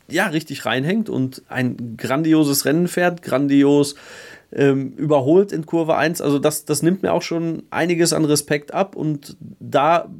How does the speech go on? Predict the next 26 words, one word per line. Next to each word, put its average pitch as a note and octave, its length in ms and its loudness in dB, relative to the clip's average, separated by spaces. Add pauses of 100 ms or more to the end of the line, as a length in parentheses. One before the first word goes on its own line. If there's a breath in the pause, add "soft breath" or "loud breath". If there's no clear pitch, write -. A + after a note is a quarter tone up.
(140)
muss D3+ 300 -4
ich E3 120 0
auch F3+ 180 0 (160)
sagen, A#2 560 -2
ähm, B2 440 -6
ich - 120 -10
habe D3 160 -6
auch D#3 180 -2
Kommentare E3 460 -2
gelesen, D#3+ 240 0
auch B2 220 -2
Jacques - 220 -4
Villeneuve C#3+ 300 2
hat D#3+ 140 -4
unter D#3 200 -4
der D3+ 120 2
Woche, D#3 180 0
er C3 80 2
scheint C3 240 -2
auch B2 160 -2
unseren D#3 220 0
Podcast E3+ 400 -6
zu E3 100 -6
hören, E3 140 -4
Kevin, F#3 320 -2 (500 loud breath)
ähm, D#3 600 6